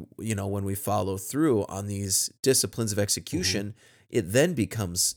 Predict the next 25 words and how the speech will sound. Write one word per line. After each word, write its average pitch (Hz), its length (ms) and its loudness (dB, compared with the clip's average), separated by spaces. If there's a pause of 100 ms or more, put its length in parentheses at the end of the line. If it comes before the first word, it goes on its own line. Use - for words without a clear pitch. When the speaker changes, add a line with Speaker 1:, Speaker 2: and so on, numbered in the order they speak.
(120)
Speaker 1:
teachable. 95 580 -6 (640)
Speaker 2:
Yeah, 127 240 2
and 127 100 0
that's 147 160 4
what 160 100 4
I 127 100 4
mean 117 180 2
by 104 260 2
the 98 140 -4
relational 95 600 -4
side 107 340 -2
of 90 80 -4
it 90 140 -6
is, 95 220 -6 (120)
like, 113 260 -4 (280)
you, 135 140 -2 (140)
you 143 160 2
can't 143 280 6
just 123 220 -2
pull 123 180 2
somebody 110 380 2
in 107 100 2
from 98 440 0 (800)
the 104 200 0
fair 98 680 4